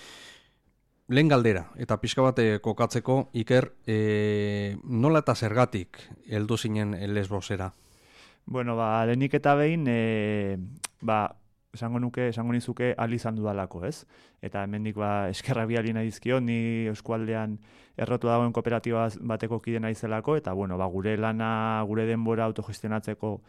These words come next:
Speaker 2: aukera dugun neurrian, ba, aukera izan dudalako, ba, urte bat, eh, libre hartu eta, eta, ba, aspalditik nahi, egin nahi izan ditudan gauzak egin ahal izateko. Bigarrenik,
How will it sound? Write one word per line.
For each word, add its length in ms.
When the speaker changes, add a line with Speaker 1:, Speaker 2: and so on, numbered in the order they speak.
Speaker 2:
aukera 360
dugun 260
neurrian, 440
ba, 80
aukera 240
izan 300
dudalako, 760
ba, 160
urte 240
bat, 240
eh, 320
libre 300
hartu 280
eta, 480
eta, 360
ba, 140
aspalditik 500
nahi, 540
egin 240
nahi 140
izan 160
ditudan 260
gauzak 240
egin 160
ahal 120
izateko. 460
Bigarrenik, 840